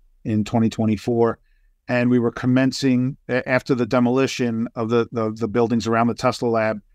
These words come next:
construction on the lab, and our goal was to finish it by the end of twenty twenty-five. Um, we don't know how many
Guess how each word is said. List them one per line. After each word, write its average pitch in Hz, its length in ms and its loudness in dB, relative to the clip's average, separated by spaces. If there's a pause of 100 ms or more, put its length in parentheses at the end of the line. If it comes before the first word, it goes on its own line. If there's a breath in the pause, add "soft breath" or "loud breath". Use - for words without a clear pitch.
(340)
construction 139 600 2
on 120 100 2
the 113 100 0
lab, 107 400 0
and 113 240 -2
our 113 160 2
goal 123 220 2
was 123 140 0
to - 100 -8
finish 123 260 -2
it 113 80 -16
by 113 100 0
the 113 120 2
end 117 100 0
of 110 60 0
twenty 113 240 0
twenty-five. 113 760 0 (580)
Um, 117 600 4 (320)
we 127 280 2
don't 143 340 2
know 139 440 2 (320)
how 135 200 2
many 131 440 2